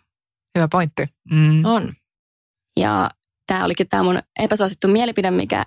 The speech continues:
Speaker 3: edellisessä jaksossa mainittiin, että mun mielestä niihin heikkouksiinkin pitää kuitenkin niinku keskittyä jollain tapaa.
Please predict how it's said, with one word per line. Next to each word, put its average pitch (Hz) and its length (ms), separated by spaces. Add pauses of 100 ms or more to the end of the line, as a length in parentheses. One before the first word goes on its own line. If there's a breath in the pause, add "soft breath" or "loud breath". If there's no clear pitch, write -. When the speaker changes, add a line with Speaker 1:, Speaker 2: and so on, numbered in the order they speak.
Speaker 3:
edellisessä 196 440
jaksossa 208 340
mainittiin, 240 800 (300)
että 208 240
mun 196 140
mielestä - 200
niihin 190 160
heikkouksiinkin 190 680
pitää - 360 (340)
kuitenkin - 500
niinku - 300
keskittyä - 580
jollain - 320
tapaa. 131 340